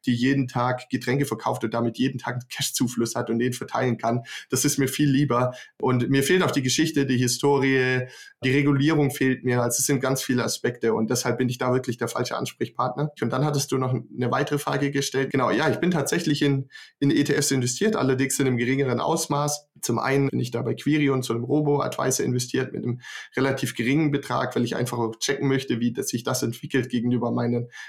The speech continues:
aktiven Ideen. Und insofern mache ich das aber in einem sehr geringen Umfang. Ansonsten möchte ich mein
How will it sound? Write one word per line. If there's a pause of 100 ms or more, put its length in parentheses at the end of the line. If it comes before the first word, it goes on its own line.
aktiven
Ideen.
Und
insofern (300)
mache
ich
das
aber (400)
in
einem
sehr
geringen
Umfang.
Ansonsten
möchte
ich
mein